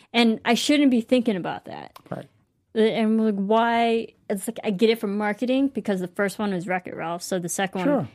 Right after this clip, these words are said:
Speaker 1: has to have Ralph in the title for it to sell. But it, it affected the storyline when Vanellope's story was so much more interesting.
Speaker 2: Mm-hmm. I agree.
Speaker 1: And I think that actually, not to say ruins it, but it does take away from Vanellope.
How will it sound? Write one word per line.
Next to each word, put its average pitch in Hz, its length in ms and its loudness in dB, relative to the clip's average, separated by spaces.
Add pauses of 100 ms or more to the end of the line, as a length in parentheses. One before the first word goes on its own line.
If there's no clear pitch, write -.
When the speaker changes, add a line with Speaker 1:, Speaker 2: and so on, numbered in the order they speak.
(140)
Speaker 1:
has 202 260 2
to 214 60 -2
have 180 180 -2
Ralph 170 300 -6
in 185 120 -6
the 170 80 -4
title 170 340 -2
for 170 180 -8
it 165 100 -10
to 165 120 -8
sell. - 560 -6 (1000)
But - 300 2 (160)
it, 247 220 2
it 240 80 4
affected 277 460 0
the 226 80 2
storyline 220 580 0
when 190 320 -2 (100)
Vanellope's 202 640 0
story 208 260 0
was 175 140 -4
so - 180 -2
much 202 200 -2
more 190 160 -4
interesting. - 520 -10
Speaker 2:
Mm-hmm. 165 680 2
I 190 120 8
agree. 190 340 2
Speaker 1:
And 190 180 -2
I 190 40 0
think 226 220 -4
that 220 180 4
actually, 202 360 0
not 220 260 0
to 190 60 -6
say 185 180 -2
ruins 190 380 -2
it, 262 200 2
but 208 140 2
it 185 160 -2
does 220 280 2
take 202 340 -2
away 190 220 -2
from 185 220 -4
Vanellope. 208 300 -4